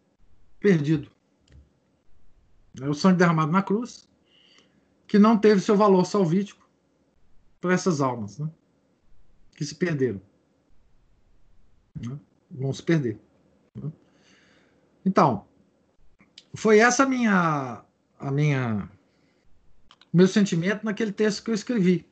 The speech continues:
Assim, é, eu não acho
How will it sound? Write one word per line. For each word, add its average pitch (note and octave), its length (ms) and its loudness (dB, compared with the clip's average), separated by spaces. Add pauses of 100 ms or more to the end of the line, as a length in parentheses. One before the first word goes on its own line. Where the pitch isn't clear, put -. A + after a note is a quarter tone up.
Assim, C#3+ 360 -8 (1160)
é, C3 520 -6 (1300)
eu F#3+ 140 4
não A#3+ 180 4
acho G3+ 400 0